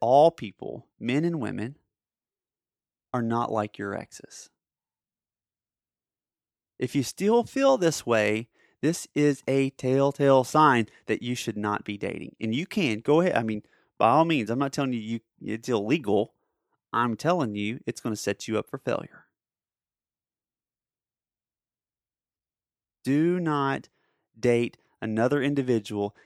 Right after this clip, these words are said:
if you start imprinting what they did before on the new person. Instead,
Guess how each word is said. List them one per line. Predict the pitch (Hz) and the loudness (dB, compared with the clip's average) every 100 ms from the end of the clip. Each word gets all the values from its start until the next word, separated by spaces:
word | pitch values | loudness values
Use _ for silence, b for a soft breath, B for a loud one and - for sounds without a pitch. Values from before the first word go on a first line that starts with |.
| b _ | b _
if | 135 156 - | 0 2 -2
you | 147 156 147 | -6 -4 -4
start | 147 - 127 120 _ | -2 0 0 -2 _
imprinting | 139 135 - 127 113 117 110 110 | -4 -4 -6 -6 -6 -6 -6 -2
what | 113 - | -2 0
they | 120 127 143 147 | 2 4 4 0
did | 113 110 110 104 | 2 4 4 2
before | 104 - 170 151 113 113 | -4 -2 0 2 2 2
on | 117 110 | 0 -2
the | 113 | 2
new | 143 135 | 2 2
person. | - 98 - - - _ _ _ | -4 -12 -12 -18 -20 _ _ _
Instead, | 131 135 - 175 170 123 | -10 -8 0 2 4 2